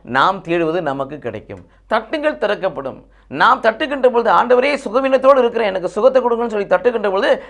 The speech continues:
அவர் நம் நலத்தை கொடுக்க வேண்டும் என்று சொன்னால், அவர் தட்டுகின்ற பொழுது நாம் திறக்க வேண்டும். வெளிப்பாடு, திருவெளிப்பாடு மூன்றாம் அதிகாரம் பத்தொன்பது இருபது, இருபதில் இதயத்தின் வாசல் என்று கதவை தட்டுகிறேன்னு சொல்லுகிறார் அல்லவா?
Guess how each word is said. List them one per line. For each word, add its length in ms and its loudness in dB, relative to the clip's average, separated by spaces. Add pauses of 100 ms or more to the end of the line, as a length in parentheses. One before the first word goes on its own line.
அவர் 240 0
நம் 200 -2
நலத்தை 340 -2
கொடுக்க 240 -4
வேண்டும் 180 -4
என்று 140 -6
சொன்னால், 320 -2 (100)
அவர் 320 2
தட்டுகின்ற 480 -2
பொழுது 200 0
நாம் 280 -2
திறக்க 280 -4
வேண்டும். 340 -12 (1900)
வெளிப்பாடு, 500 2
திருவெளிப்பாடு 680 -2
மூன்றாம் 400 0
அதிகாரம் 340 -2
பத்தொன்பது 420 -4
இருபது, 440 -6
இருபதில் 480 -4 (120)
இதயத்தின் 460 -2
வாசல் 300 -2
என்று 160 -4
கதவை 320 -2
தட்டுகிறேன்னு 440 -6
சொல்லுகிறார் 320 -2
அல்லவா? 460 -4